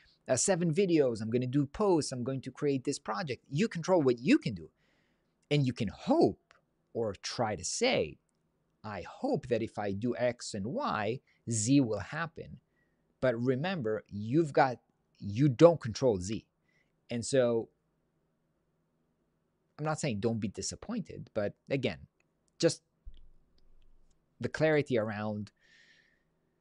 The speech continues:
you not really controlling the, the outcomes.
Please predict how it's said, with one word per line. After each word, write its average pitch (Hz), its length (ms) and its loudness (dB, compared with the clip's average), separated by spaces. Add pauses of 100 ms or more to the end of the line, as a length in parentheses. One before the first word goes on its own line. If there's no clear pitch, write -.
(960)
you 147 220 2
not 143 340 2
really 135 280 8
controlling 117 920 4
the, 98 960 -2 (3500)
the 120 220 -2
outcomes. 104 720 -6